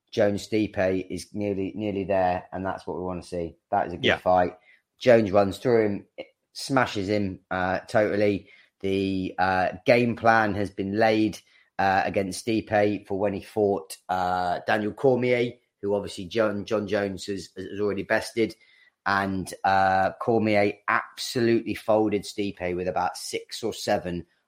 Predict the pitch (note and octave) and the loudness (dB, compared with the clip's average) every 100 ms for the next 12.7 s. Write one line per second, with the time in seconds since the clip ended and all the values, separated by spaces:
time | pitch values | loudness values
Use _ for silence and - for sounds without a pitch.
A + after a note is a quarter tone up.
0 | - F#2 - G2+ G#2 G#2+ G#2+ G#2 G#2 - | -6 -4 -4 -4 -2 0 2 2 0 -4
1 | G#2+ - G#2+ F#2+ F#2+ F#2 F2+ - F2+ - | -4 -2 -4 -4 -4 -6 -8 -8 -12 -6
2 | F2 F2 - F#2+ F#2+ F2+ - F#2 E2+ E2 | -6 -6 -8 -8 -6 -8 -6 -6 -6 -8
3 | _ _ _ _ - F2+ G#2 G#2+ F#2 E2 | _ _ _ _ -10 -2 0 0 -2 -6
4 | F#2 F#2+ F#2 - E2+ F#2 F2+ E2 F2+ F2+ | -2 0 0 -2 -2 0 0 -2 -6 -8
5 | - F#2 F2 F2 - G2+ G2+ G2 F#2+ - | -6 -6 -6 -6 -6 -4 -2 -2 -4 0
6 | A2 G2+ F#2+ - G#2 G2 - G2+ F#2+ E2+ | 2 2 0 -2 -2 -2 0 0 0 -2
7 | E2+ E2+ - _ _ - F#2 F2+ F2+ F2 | -2 -4 -8 _ _ -6 -2 0 0 0
8 | E2 F2+ - F#2 F#2 E2+ E2+ - F2+ F2 | -2 -4 0 2 2 2 -2 0 2 2
9 | - - - _ - A2 G#2+ G#2 F#2+ - | -2 -12 -20 _ 4 6 6 2 -4 -12
10 | - E2+ F2+ - F2+ - G#2 G2 F#2+ F#2+ | -14 -8 -8 -6 -4 2 4 8 8 8
11 | G2 F2+ G#2+ G2+ G2+ F2+ F2+ F2 A2+ G2+ | 2 2 6 8 8 4 2 6 6 6
12 | - - - F#2+ F#2+ F2+ | 2 -4 2 6 6 4